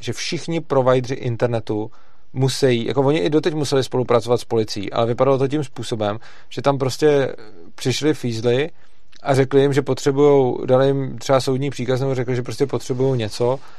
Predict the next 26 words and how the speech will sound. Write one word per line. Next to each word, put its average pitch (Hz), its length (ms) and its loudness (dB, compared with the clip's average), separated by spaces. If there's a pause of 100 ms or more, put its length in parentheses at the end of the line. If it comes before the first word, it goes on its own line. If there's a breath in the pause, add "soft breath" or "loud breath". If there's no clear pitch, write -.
(320 soft breath)
a 131 460 6
p-, 131 360 -10
ten 135 260 0
poskytovatel 127 640 0
to 120 120 -4
potom, 123 440 -4
jako, 123 180 -4
musel 123 420 0
vydat, 101 320 -2
ale 123 140 -2
musel 127 200 -2
to 131 80 -2
vydat 131 220 -2
na 127 100 -2
požádání 110 680 0 (320 loud breath)
a - 80 -2
na 131 80 2
nějaký 135 240 2
soudní 127 340 -2
příkaz, 117 460 -2
který 127 240 0
byl, 127 280 2 (340)
jako, - 240 0
zaměřený 123 640 0
na 117 120 -2
někoho. 113 400 -4